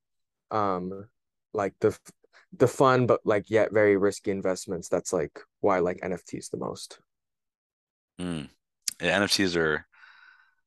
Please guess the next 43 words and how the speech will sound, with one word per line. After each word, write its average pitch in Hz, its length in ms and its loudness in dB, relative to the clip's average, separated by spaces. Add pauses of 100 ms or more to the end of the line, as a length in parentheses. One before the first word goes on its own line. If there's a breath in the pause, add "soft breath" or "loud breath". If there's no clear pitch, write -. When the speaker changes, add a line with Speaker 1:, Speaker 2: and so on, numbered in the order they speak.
(600)
Speaker 2:
are, 80 380 2 (640)
yeah, 90 280 2
I, 101 300 4 (220)
they're, 113 260 4
they're, 104 200 2 (100)
they're 95 120 4
a 85 40 2
blast. - 560 -6 (100)
They 82 60 -8
really 76 220 -6
<laughs> - 160 -4
are. - 80 2
Speaker 1:
Yeah. 107 180 2 (640 loud breath)
Speaker 2:
I'm 120 200 2
in 113 80 0
so 104 180 2
many 95 120 -2
Discord 82 420 -6
groups 78 220 -6
right - 100 -12
now. 78 100 -4
It's - 120 -6
absolutely 85 340 -4
insane. - 440 -2 (160)
<laughs> - 180 -20
There's - 180 2
no - 160 0
way - 80 4
Speaker 1:
Yeah. - 180 4
Speaker 2:
you 107 60 -6
can 113 60 -16 (380 loud breath)
keep 110 200 -4
up 110 140 4
with 107 100 2
that 98 160 4
many. 104 360 0 (1000 loud breath)
Yeah, 101 160 4
I 110 40 4
think 127 360 0 (640)
as - 140 -2
far 120 220 4
as 117 120 2
cryptos, 90 920 0